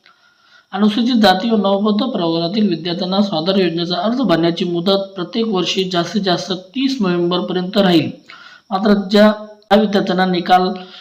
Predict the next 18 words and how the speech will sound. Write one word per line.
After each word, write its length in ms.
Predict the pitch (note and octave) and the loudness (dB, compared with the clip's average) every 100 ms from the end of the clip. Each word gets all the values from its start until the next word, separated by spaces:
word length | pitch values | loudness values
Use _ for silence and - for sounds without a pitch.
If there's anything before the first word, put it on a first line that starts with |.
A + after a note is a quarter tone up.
| - G3 | -20 -14
उशिरा 260 | - A#3+ | -4 2
लागल्याने 400 | G#3+ E3 D#3+ E3+ | 2 2 -2 -6
महाविद्यालयीन 520 | F3+ E3+ E3 F#3+ A3+ | -2 0 0 -2 -4
प्रवेश 240 | A3+ E3+ E3+ | -2 -2 -4
प्रक्रिया 400 | - E3+ E3+ E3+ | -6 -8 -6 -4
उशिरा 340 | E3+ - A#3+ | -4 -2 2
होईल, 260 | G3+ F#3+ G#3 | 4 4 0
अशा 220 | F3 C4 | -4 -4
विद्यार्थ्यांना 540 | F3+ D#3+ F3+ F3 F#3 | -4 -4 -4 -4 -2
महाविद्यालयातील 720 | F#3+ E3 D#3+ D#3+ E3+ F3+ C4 A#3+ | -2 -2 -4 -4 -6 -6 -6 -6
प्रवेशानंतर 800 | G3 D#3+ D#3+ F3 E3 D#3 - F#3 | -2 -2 0 -2 -2 -4 -6 -6
एका 280 | E3 G3+ | -4 -2
महिन्याच्या 420 | G3 E3+ E3 E3+ D#3+ | -2 0 -2 -2 2
आत 320 | F#3 F#3 - | 4 2 -6
सादर 400 | - D#3 D#3 E3+ | -4 -2 0 0
योजनेसाठी 560 | E3 D#3+ E3+ F3 E3 F#3 | 0 -2 -8 -8 -12 -10
अर्ज 200 | F3 E3+ | -8 -8
करता 480 | E3 D3+ D3 - C#4+ | -8 -8 -6 -4 -4